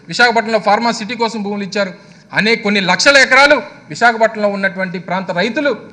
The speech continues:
ఆ ప్రాంతం కోసం, ఈ రాష్ట్రం కోసం, దేశం కోసం ఇచ్చినటువంటి సందర్భాల్ని ఈ సందర్భంగా గుర్తు చేస్తా ఉన్నాం, అధ్యక్ష. అందుకే మొన్న ఒకసారి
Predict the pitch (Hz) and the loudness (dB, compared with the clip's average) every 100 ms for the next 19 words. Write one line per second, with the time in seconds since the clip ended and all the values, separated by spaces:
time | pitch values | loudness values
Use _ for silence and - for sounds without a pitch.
0 | - 156 165 175 202 220 226 208 208 240 | -10 -8 -4 -2 -2 -2 -4 -4 -2 -2
1 | 247 208 185 202 240 220 202 247 190 214 | 0 0 0 0 -2 -4 -2 -2 0 0
2 | 220 202 190 208 180 190 175 175 170 175 | 0 -4 -6 -6 -8 -10 -8 -8 -8 -6
3 | 208 214 240 233 - - _ 160 147 170 | -2 -2 -2 -4 -8 -20 _ -12 -8 -4
4 | 214 208 196 180 - - 175 196 196 - | -2 -2 -2 -2 -4 -10 -8 -2 -2 -2
5 | 165 165 147 143 - - - _ _ _ | -4 -4 -6 -8 -12 -16 -18 _ _ _
6 | - - 180 214 233 208 - - - - | -20 -6 -2 4 4 4 -4 -18 -20 -20
7 | - 175 220 208 196 233 247 233 | -6 -2 0 -2 0 0 0 -2